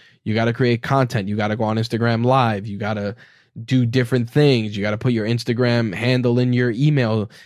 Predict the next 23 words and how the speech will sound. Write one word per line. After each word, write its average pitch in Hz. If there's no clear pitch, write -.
signature, 107
all 160
of 143
that 127
stuff. 107
You 110
gotta 110
constantly 117
create 117
content. 120
You 104
gotta 107
research 113
ha-, 117
<clears throat> -
you 175
have 151
to 143
research 143
hashtags. 139
I 127
think 147
that 135